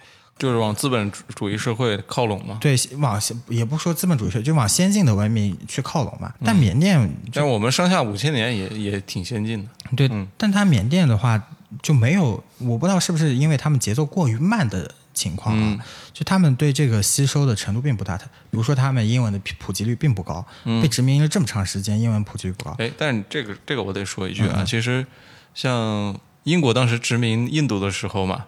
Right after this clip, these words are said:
Speaker 2: 嗯，嗯。
Speaker 1: 他们英国人很爱喝啤酒嘛。
Speaker 2: 嗯，嗯。
Speaker 1: 然后那个，现在像我们精酿里面有一个类型叫印度淡色艾尔，就是I P A。
Speaker 2: 嗯，嗯。
Speaker 1: 其实就是融合了英国跟印度当地的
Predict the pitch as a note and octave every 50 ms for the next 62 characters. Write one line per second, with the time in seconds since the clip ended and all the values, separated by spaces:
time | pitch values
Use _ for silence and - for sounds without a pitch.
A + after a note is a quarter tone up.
0 | - - C3 B2 G#2+ A2+ A#2 C3 C#3 C#3+ C#3 B2+ - - _ _ - D#3 E3+ E3
1 | C#3+ B2+ C3 B2+ - G#2 G#2 A#2+ A#2+ - B2 A2+ - - B2+ B2+ B2 A#2 - -
2 | - - - - - B2 A#2+ G#2 - A2+ A2+ G#2+ - - - _ - A2+ A2 A2
3 | A2+ B2 D3 D3 C#3+ C#3 B2+ B2 A#2 G2+ A#2+ G#2+ G#2 G2+ G2+ G2 - D3+ C#3+ D3
4 | D3 C3 C#3 D3+ C3 G#2+ G2+ G2+ G2 - C#3 C#3+ D3 C#3 B2 G#2+ G2+ G2 G2 G#2+
5 | A2 G#2 G2+ G#2 G#2+ G#2 A2 A#2+ A#2 A2 G#2+ G#2 G2+ G2 F#2 - - _ - -
6 | C#3 C#3 C3 A2+ G2+ - - F#2+ G2 G2+ A2 G#2+ G#2+ A#2 C3+ C3+ B2 A#2+ A2 G#2
7 | B2 A#2 A2 G#2+ - A#2 A#2+ B2+ A#2 A2 G#2 - - - C3 - G#2 G2 G#2+ -
8 | A2 G#2 - A#2 A2 A2 A2+ A#2 A#2+ C3+ - C3 B2+ A#2 F#2+ G#2+ A2 G#2+ G2 -
9 | - - - C3 C#3+ B2+ B2+ B2 B2 C3 A2+ A2+ G#2 F#2+ G#2 A2 A#2 A2 - G#2
10 | F#2+ G2 F#2+ G2 G2 G2+ A2+ A#2 A2+ G#2+ G2+ F#2 F#2+ G2 - - G#2 G2+ G#2 G#2
11 | - - A#2+ A2 G#2 G2 G2+ A2 G#2+ G#2+ A2 A2+ G#2 F#2+ - -